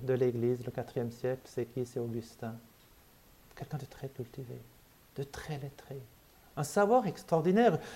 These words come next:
aussi des dons oratoires extraordinaires. Mais ces dons qu'il avait pendant longtemps l'ont empêché de recevoir la grâce de Dieu. Ils l'ont fait même tomber dans l'iniquité.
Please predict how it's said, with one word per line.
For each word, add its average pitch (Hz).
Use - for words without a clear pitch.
aussi 180
des 143
dons 208
oratoires 202
extraordinaires. 226
Mais 226
ces 240
dons 339
qu'il 254
avait 285
pendant 240
longtemps 330
l'ont 226
empêché 302
de 226
recevoir 254
la 226
grâce 220
de 214
Dieu. 185
Ils 127
l'ont 135
fait 135
même 131
tomber 123
dans 113
l'iniquité. 117